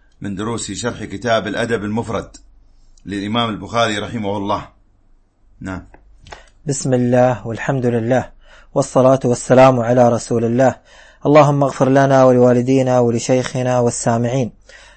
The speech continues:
Speaker 2: قال الإمام البخاري رحمه الله في كتابه الأدب المفرد تحت باب البناء: حدثنا إبراهيم بن المنذر قال حدثنا محمد بن أبي فديك عن محمد بن هلال أنه رأى حجر أز-،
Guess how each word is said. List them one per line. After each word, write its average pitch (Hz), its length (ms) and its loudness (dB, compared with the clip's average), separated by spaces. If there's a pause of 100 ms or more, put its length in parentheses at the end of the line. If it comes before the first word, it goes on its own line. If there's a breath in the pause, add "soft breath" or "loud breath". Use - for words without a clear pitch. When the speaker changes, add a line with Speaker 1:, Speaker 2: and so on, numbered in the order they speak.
(140 soft breath)
Speaker 2:
قال 127 200 6
الإمام 127 380 4
البخاري 120 500 -2
رحمه 120 520 -2
الله 120 400 0
في 120 220 -4
كتابه 127 520 0
الأدب 120 360 0
المفرد 120 560 -4 (400 soft breath)
تحت - 260 -2
باب 127 380 4
البناء: 120 520 2 (1000 soft breath)
حدثنا 143 640 4
إبراهيم 131 460 2
بن 131 120 -4
المنذر 135 440 2
قال 135 340 6
حدثنا 131 580 2
محمد 127 500 -2
بن 123 140 -2
أبي 131 320 0
فديك 135 440 2
عن 120 280 -2
محمد 127 420 -2
بن 123 140 -4
هلال 131 420 2
أنه 127 500 -2
رأى 131 320 4
حجر 127 500 0
أز-، 117 120 -8